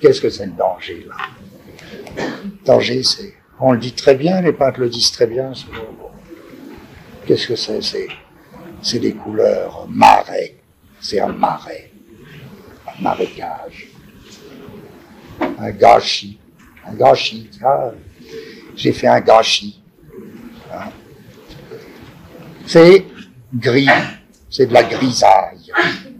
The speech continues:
Les couleurs qui montent pas, les plans qui tombent pas, c'est terrible, c'est, qui tombent, qui tombent les uns sur les autres, c'est la confusion.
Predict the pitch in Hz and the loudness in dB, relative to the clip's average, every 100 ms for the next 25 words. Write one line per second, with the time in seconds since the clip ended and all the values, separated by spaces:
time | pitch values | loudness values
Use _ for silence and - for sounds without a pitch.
0 | - - - - - - - - - - | -20 -20 -20 -20 -20 -20 -20 -20 -16 0
1 | 151 147 165 180 170 - 147 156 143 180 | 2 4 8 8 8 4 -4 -2 0 2
2 | 180 165 151 160 170 160 160 160 147 135 | 2 2 -2 0 0 0 -2 2 2 0
3 | 120 143 156 139 120 104 127 160 139 107 | 2 4 4 2 -8 -8 -4 -4 -6 -8
4 | 107 - 95 - _ _ _ - - - | -10 -12 -16 -20 _ _ _ -20 -20 -20
5 | - - - 135 143 151 127 113 - 117 | -20 -20 -14 -4 4 6 6 2 -6 0
6 | 139 127 120 120 127 - 120 113 110 131 | 2 2 -4 -2 -4 -2 -6 -6 -4 0
7 | 156 147 - - 117 113 117 120 120 104 | 0 0 -10 -4 -2 -2 -8 -12 -16 -16
8 | 98 92 | -16 -18